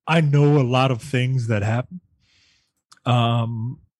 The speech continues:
and I even got an achievement for, uh, for, for, I think they call it, like, the cowardly ending.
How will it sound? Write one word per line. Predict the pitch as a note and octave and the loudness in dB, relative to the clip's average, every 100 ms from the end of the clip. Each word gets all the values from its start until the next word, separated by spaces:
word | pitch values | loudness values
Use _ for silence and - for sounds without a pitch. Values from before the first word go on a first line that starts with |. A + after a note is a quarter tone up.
| _ - | _ 0
and | C3 | 4
I | C3+ | 6
even | C#3+ C3 | 6 4
got | B2+ C3 | 2 2
an | A#2 | 0
achievement | - - C#3 C3+ C3+ C#3 | -4 0 0 2 0 -2
for, | - B2+ A2+ A2+ A2 A2 | -4 -2 -2 -2 -6 -6
uh, | A2 G#2+ G#2+ G#2+ E3+ - - | -6 -6 -6 -6 -8 -10 -2
for, | - - C3+ A2+ A2 A2+ A#2+ A2+ - | 0 4 6 6 4 2 -2 -6 -12
for, | - - A2 G#2+ G#2 G#2 C3+ - _ - | -10 2 4 6 6 4 2 -6 _ 0
I | A#2 | 2
think | C3+ A#2+ | 4 4
they | B2 | 2
call | - A#2+ A2+ | 0 0 0
it, | A2+ | 0
like, | A2 G#2+ - | -2 -4 -4
the | A2+ | -4
cowardly | - A2 G#2+ G#2+ A2+ A#2+ | -2 2 2 2 2 0
ending. | B2 B2 B2+ | 2 4 4